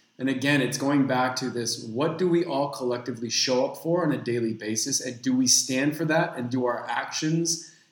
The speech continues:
and how we show up reinforce that, yeah? Because if I can stand for that, if I have something that we're worth, that's worth standing for,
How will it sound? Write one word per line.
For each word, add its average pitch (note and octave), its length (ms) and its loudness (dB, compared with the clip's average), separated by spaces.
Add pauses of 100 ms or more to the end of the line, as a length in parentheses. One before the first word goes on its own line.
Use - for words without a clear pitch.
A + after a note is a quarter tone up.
(220)
and C3 260 2
how B2+ 360 0
we C3+ 120 6
show A#2+ 380 2
up - 540 0 (240)
reinforce C#3+ 1000 6
that, F#2 360 -6 (280)
yeah? A#2 380 -8 (400)
Because C#3+ 380 2
if D#3+ 280 4
I C3 140 0
can C3 280 0
stand E3+ 500 4
for D#3 120 0
that, G#2+ 320 -4
if B2+ 100 -10
I C3 120 -2
have E3 280 0
something D#3+ 420 4
that C#3+ 260 4
we're D3+ 220 6
worth, D#3+ 360 2
that's C3+ 260 -4
worth D3+ 220 2
standing E3 540 2
for, E3 580 2